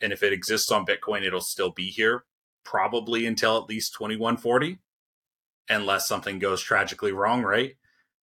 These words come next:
Um, so I, it, it applies not just to that. Uh, I've also said recently, and this is an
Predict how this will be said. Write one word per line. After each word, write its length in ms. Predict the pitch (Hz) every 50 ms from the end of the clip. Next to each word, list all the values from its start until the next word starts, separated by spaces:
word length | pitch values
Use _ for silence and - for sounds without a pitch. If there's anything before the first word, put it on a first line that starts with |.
| _ -
Um, 640 | 139 139 139 135 131 123 117 107 95 85 80 78 _ _ _ _ _ _ _ _ _ _ _ _ _ _ _ _ _ _ _ _ _ _ _ _ _ _ _
so 380 | - - - - 147 139 135 135
I, 460 | 135 131 131 131 131 127 127 120 - _ _ _ - - - - - - - _ _ _ _ _ _ _ _ _ _ _ _ _ _ _ _ _ _ _ _ _ _ _ _ _
it, 260 | 135 139 131 135 143 139
it 400 | 135 - 139 139 135 123 127 127
applies 640 | 123 120 - - - 143 143 151 156 151 131 - 107
not 380 | 113 113 117 120 107 - 107
just 360 | 104 - 110 104 95 - - -
to 80 | 90 -
that. 300 | - 78 - - - _ _ _ _ _ _ _ _ _ _ _ _ _ _ _ _ _ _ _ _ _ _ _ _ _ _ _ _ _ _ _ _
Uh, 280 | 107 110 107 104 104 87
I've 140 | 110 110 113
also 260 | 117 123 120 - 123
said 240 | 110 - 117 107 98
recently, 540 | 95 101 101 - - - - - 107 117 123
and 160 | 113 95 92
this 140 | 92 - -
is 360 | 95 90 - - - - _ _ -
an 260 | 104 98 95 90